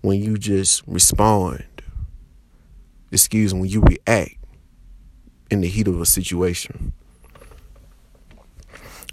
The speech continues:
The reason why I say that is because a lot of us fell short to that. I know I fell short to that plenty of times. Like,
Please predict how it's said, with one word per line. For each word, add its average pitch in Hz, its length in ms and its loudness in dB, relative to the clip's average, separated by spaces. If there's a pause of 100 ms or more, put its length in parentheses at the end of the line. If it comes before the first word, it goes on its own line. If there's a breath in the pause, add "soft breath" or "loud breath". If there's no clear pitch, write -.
(220)
The 98 80 2
reason 123 280 6
why 104 140 6
I 143 60 6
say 117 240 4
that 95 200 2
is 95 220 2
because 92 580 0
a - 60 -4
lot 92 260 0
of 95 120 0
us 92 180 -2
fell - 320 -2
short 87 300 -2
to - 80 -14
that. - 180 -2
I 85 80 -2
know 92 200 0
I 90 120 -2
fell - 220 -6
short - 260 -6
to - 60 -6
that 73 180 -2
plenty 90 280 -2
of 82 80 -6
times. 80 440 -4
Like, - 300 -6